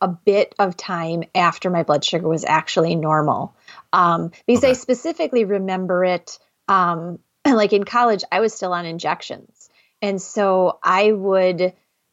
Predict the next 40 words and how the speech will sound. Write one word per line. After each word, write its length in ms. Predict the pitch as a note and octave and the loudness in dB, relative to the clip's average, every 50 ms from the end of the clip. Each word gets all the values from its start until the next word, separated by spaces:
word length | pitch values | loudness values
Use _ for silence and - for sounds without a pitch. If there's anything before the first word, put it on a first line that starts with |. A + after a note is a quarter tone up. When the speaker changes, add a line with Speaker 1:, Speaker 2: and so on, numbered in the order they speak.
| _ _ _ _ | _ _ _ _
Speaker 1:
often 500 | - A#3 A3 A#3 B3 B3 - - A#3+ A3 | 2 4 4 4 2 0 0 -2 -2 -2
have 340 | G3+ D#3 F#3+ F3 E3+ F3 E3+ | -2 -4 -6 -6 -6 -6 -6
that 280 | F3 F3 F3 E3+ E3 - - | -8 -6 -4 -4 -4 -2 -2
as 180 | F#3+ F#3 - | -4 -2 -2
I 100 | F#3 F3 F3+ | -4 -4 -4
came 340 | - - G3 F3+ F3+ F3+ | -4 -6 -6 -4 -4 -4
into 480 | F3 E3+ F3 E3+ - - - F3+ E3 E3 | -4 -4 -6 -6 -6 -4 -4 -2 0 -2
lunch 600 | F3+ F3+ F3+ E3+ C#3+ G#3+ D4+ E4+ - - - - - _ _ _ _ _ | -2 0 2 2 2 2 0 -4 -6 -8 -8 -8 -12 _ _ _ _ _
because 240 | - F3+ F#3+ F#3 - | -2 -2 -2 0 0
I 80 | F#3+ | 0
had 500 | F3+ F3 G3 F#3 F3+ F3 F3 F3 E3+ E3+ | 0 2 2 2 4 4 2 0 -2 -6
pretty 200 | _ - G#3+ G3+ G3 | _ 0 0 0 0
Speaker 2:
Mm-hmm. 80 | F#3+ | 0
Speaker 1:
full 160 | F#3+ F#3 F3+ F3 | 0 0 0 2
mornings 480 | E3+ E3+ E3+ E3+ F3+ F#3 F#3 F3+ F3 | 0 0 -2 0 -2 -2 -2 -2 -2
of, 120 | F3+ E3+ G3 | -2 0 2
like, 260 | F#3 F3 E3+ D#3+ - | 2 2 2 0 -2
zooming 380 | D#3+ F3 - F3+ F3 F3+ F3 E3+ | -10 -4 -2 -2 -2 0 -2 -2
around 340 | E3+ E3 E3 E3 F3 F3 E3+ | 0 0 2 2 2 2 0
on 160 | E3 E3 E3+ | 0 -2 -4
campus 560 | - - F#3 E3 E3 E3+ - F3 F3 F3 - | -4 -4 -4 -4 -2 2 2 0 0 0 -4
and 100 | F3 E3+ | -4 -2
getting 220 | E3+ D#3+ - - F3+ | 0 -2 -2 0 -2
back 220 | F3 E3+ E3 - | 0 0 0 0
and 100 | F3+ F3 - | -4 -2 0
forth 200 | E3+ E3 D#3+ - | 0 -2 0 -2
to 80 | D3+ | -8
classes 480 | - - F#3+ E3+ D#3 D#3+ - G3+ G3+ G3+ | -4 -2 0 0 0 0 -2 -4 0 0
and 140 | A3+ A3+ A#3 | 0 2 2
whatnot. 500 | A#3 A#3+ - - C4+ C4 C4 C4 C4 - - - - - - - - - _ | 2 0 0 0 2 2 2 2 -2 -6 -16 -20 -20 -18 -20 -20 -20 -6 _
And 200 | - A3 A3 F#3 | 0 0 2 2
so 100 | - A#3+ | 2 2
I 140 | A3 C4 D#4 | 4 4 4
would 120 | D4 - | 4 4
Speaker 2:
Right. 100 | F#3+ - | 2 2
Speaker 1:
often 320 | G#3+ G#3 G#3+ - - G#3+ G3 | 2 2 0 -2 -6 -6 -6
have 280 | F3 F#3 E3+ E3 F3 | -6 -6 -6 -6 -6
that 260 | F3+ E3 E3 E3 - - - | -4 -4 -4 -4 -4 -4 -4
at 180 | F3 E3 - - | -4 -4 -4 -6
lunchtime. 1160 | D3+ F3+ G3 G3+ G3 F3+ F3+ F#3+ G3 - - - - - - E3 C3 - G#2 A2 - - F#3+ | -10 -14 -12 -6 -2 -2 -2 -2 -4 -8 -10 -12 -14 -8 -6 -4 -4 -4 -6 -12 -14 -16 -18